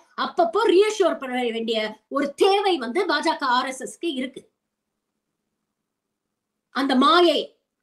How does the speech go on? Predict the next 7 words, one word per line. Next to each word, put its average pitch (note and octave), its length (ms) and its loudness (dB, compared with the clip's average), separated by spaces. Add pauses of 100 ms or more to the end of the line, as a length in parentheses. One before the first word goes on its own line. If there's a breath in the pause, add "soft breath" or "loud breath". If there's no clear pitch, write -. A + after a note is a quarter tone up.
(100)
அந்த D4 220 -2
இமேஜை E4+ 440 2
வந்து F#4+ 220 0
எங்கெல்லாம் F4+ 600 2
உடையறதுக்கான C#4 680 -2
ஒரு, G#3+ 320 -4 (180 soft breath)
அ, G#3+ 100 -2